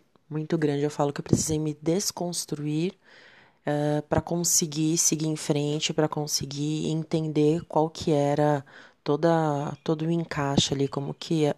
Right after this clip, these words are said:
a, as engrenagens rodavam, né? Pode ser que você esteja passando por uma mudança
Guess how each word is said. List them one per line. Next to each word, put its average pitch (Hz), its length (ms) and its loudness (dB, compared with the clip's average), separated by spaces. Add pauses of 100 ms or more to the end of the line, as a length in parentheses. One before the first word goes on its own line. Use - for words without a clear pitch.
(120)
a, 151 380 -6 (420)
as 135 400 -2
engrenagens 143 720 0
rodavam, 131 640 -2 (400)
né? 131 220 -12 (960)
Pode 180 200 0
ser 202 280 0
que - 120 -10
você 170 600 0 (1800)
esteja 170 340 -2
passando 175 380 -4
por 170 160 -4
uma 160 220 -2
mudança 151 880 -2